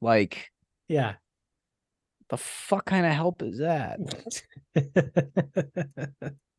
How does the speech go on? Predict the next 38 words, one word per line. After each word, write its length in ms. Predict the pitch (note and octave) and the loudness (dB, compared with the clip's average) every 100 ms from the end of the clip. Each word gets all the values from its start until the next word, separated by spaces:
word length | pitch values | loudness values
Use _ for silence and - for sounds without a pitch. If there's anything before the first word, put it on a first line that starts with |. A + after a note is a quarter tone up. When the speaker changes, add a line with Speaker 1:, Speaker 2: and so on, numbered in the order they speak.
| _ _ _ _ _ _ _ _ _ _ _ | _ _ _ _ _ _ _ _ _ _ _
Speaker 1:
So, 140 | - F#2+ | -2 2
yeah, 80 | F2+ | 4
now 120 | F#2 | 4
I 60 | |
got 120 | F#2 E2+ | 2 2
this 140 | D2+ | -2
P 180 | - E2 | -4 -6
X 180 | C#2 - | -8 -10
G 160 | B1+ | -10
putter, 300 | - C2+ C2+ C2+ | -8 -8 -8 -10
I 80 | |
think. 420 | - - - - - - _ _ _ _ _ _ _ _ _ - | -10 -10 -10 -12 -16 -20 _ _ _ _ _ _ _ _ _ -6
Speaker 2:
Sick. 460 | - - - - - _ _ _ _ - | -4 -4 -6 -14 -20 _ _ _ _ 2
Speaker 1:
I 40 | |
gotta, 300 | B2 G#2 F2 - | 6 6 4 2
I, 120 | A#2 - | 0 4
I, 200 | C3+ B2+ | 2 4
I 120 | B2+ C#3+ | 6 8
either 220 | D3 C3 | 8 8
gotta 180 | A#2+ A2+ | 6 6
go 140 | G#2 | 4
get 160 | G2 F#2+ | 2 2
it 100 | F2 | 0
adjusted 400 | E2+ E2 - B1+ | -2 -4 -4 -4
or 60 | |
I 80 | C2+ | -4
gotta 160 | C2+ - | -4 -6
sell 320 | - G1+ G1+ | -8 -8 -10
it. 100 | G1+ - - _ _ _ _ _ - | -10 -16 -20 _ _ _ _ _ 2
There's 180 | G2+ | 4
Speaker 2:
Yeah. 60 | G2+ | 4
Speaker 1:
no, 180 | F#2 E2+ | 4 4
like 460 | D#2+ D#2 D2+ - - - _ _ _ _ - | 2 0 -2 -6 -14 -20 _ _ _ _ 6
Speaker 2:
Is 160 | F3+ | 8
it 100 | F3+ | 8
a 60 | E3 | 8
different 300 | F#3+ C#4+ A3+ | 8 8 6
machine 540 | C#3+ - D3 G3+ C4 | 4 6 6 6 2